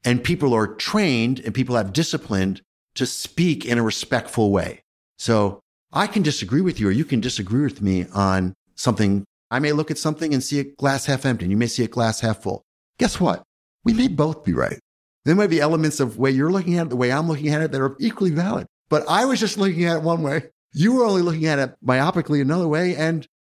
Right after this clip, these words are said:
we weren't getting the full picture. And by having a nice discussion where you're telling me something different than what I thought and vice versa,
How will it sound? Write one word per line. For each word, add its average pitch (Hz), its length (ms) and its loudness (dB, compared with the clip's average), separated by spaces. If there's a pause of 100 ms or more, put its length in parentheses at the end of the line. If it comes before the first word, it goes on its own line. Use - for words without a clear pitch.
(140)
we 139 100 2
weren't 170 240 0
getting 180 200 0
the 156 80 0
full 185 160 0
picture. 233 320 -2
And 135 80 0
by 131 80 0
having 175 320 -2
a 143 40 -2
nice 160 420 -2
discussion 139 720 -2
where 117 360 0 (220)
you're 151 220 2
telling 151 400 0
me 135 460 0
something 135 400 0
different 147 320 0
than 127 120 2
what 117 100 2
I 131 100 2
thought 135 380 0
and 110 280 -2
vice 131 200 -2
versa, 143 460 -4